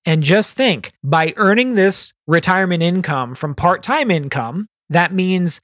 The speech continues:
there's less money you need to withdraw from your retirement nest egg, your retirement accounts.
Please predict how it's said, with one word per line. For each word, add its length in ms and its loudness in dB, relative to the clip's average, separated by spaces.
there's 240 2
less 340 2
money 260 0
you 160 -2
need 220 -4
to 140 2
withdraw 800 2
from 260 2
your 160 2
retirement 600 0
nest 280 0
egg, 160 -2
your 120 -2
retirement 520 -4
accounts. 580 -4